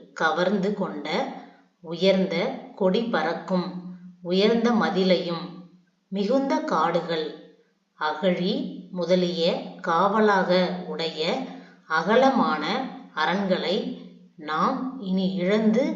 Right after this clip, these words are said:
இருப்போம் என்றும், இவன் கோபத்துடன் நம்மை பார்த்தாலே மிகப்பெரிய செயல் என்று பகைவேந்தர்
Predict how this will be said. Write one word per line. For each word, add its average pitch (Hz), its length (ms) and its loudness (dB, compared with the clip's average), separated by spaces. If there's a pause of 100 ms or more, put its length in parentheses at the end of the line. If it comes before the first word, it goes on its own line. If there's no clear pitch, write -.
(160)
இருப்போம் 208 560 0
என்றும், 170 460 -4 (760)
இவன் 196 320 0 (100)
கோபத்துடன் 190 760 2 (380)
நம்மை 185 340 0 (100)
பார்த்தாலே 170 760 2 (800)
மிகப்பெரிய 240 640 6 (120)
செயல் 190 380 4
என்று 170 400 0 (680)
பகைவேந்தர் 226 760 4